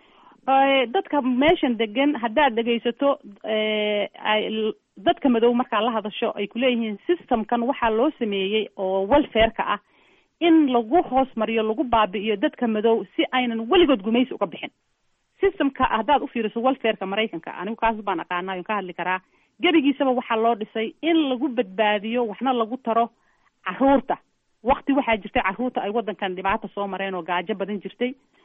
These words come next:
oo carruurta la addoonsan jiray, la kala gadan jiray, la abuse garayn jiray, la xoori jiray. Systemka welfare-ka oo maalinkaasaa la bilaabay, ka bacdi waxa lagu daro. Marka waxay noqotay in ilmaha sidii loo badbaadiyo, la sameeyo system ilaaliya,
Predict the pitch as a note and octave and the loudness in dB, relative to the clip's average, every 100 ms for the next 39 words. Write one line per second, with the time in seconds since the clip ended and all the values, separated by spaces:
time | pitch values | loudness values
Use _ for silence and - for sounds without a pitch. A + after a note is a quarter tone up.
0 | _ G#3 F3+ B3+ D4 A#3 G3 F#3+ G3 B3 | _ -2 0 -2 0 0 0 -2 -4 -4
1 | A3 A3+ G#3 F3+ F#3 F3 G3 A3+ A3 A3 | -2 -2 -4 -4 -6 -4 -4 -2 -2 -2
2 | G3 E3+ F3+ E3 F#3 A3 A3+ A3 A3+ F3+ | -2 -6 -10 -8 -4 -2 -2 -2 -2 -4
3 | - A#3 A#3 G3 A3 A#3 A#3 _ _ _ | 0 2 2 0 -2 -2 -4 _ _ _
4 | _ F#4+ - C#4 A#3+ D4 B3 C4 C#4+ - | _ 0 2 -2 2 2 2 2 0 0
5 | A#3 A3+ G#3+ A3 A3+ G3+ F#3 G3 E3+ D#3 | 0 2 2 2 -2 -4 -6 -6 -6 -6
6 | D#3+ D#3+ G3+ D4+ _ _ _ _ - G#3+ | -8 -6 -6 -8 _ _ _ _ -4 0
7 | G3+ A3 G#3+ G3 F#3+ F#3+ A3 G3+ G#3+ - | 0 0 -2 -4 -6 -6 -4 -2 -2 -6
8 | _ _ _ _ C#4+ E4+ E4 D#4 C4 A#3 | _ _ _ _ -4 2 0 2 0 0
9 | A3 A#3+ - E4 F4+ G4 C4 C4 E4 D#4 | -2 -4 -2 0 0 0 -2 2 2 2
10 | C4+ C4 D4 B3 C4 A#3+ G3 G#3+ G#3 G#3+ | 0 0 -2 0 -2 -2 -2 0 0 -2
11 | B3 C4+ _ _ _ G3+ G#3+ - A3 A3+ | -4 -4 _ _ _ -6 -4 -2 -2 0
12 | A#3+ C4+ D4+ - _ - F#4 - B3+ - | 0 2 2 0 _ -2 -2 0 -2 0
13 | G#3+ G#3 G#3 A3 D4 | 0 2 2 2 0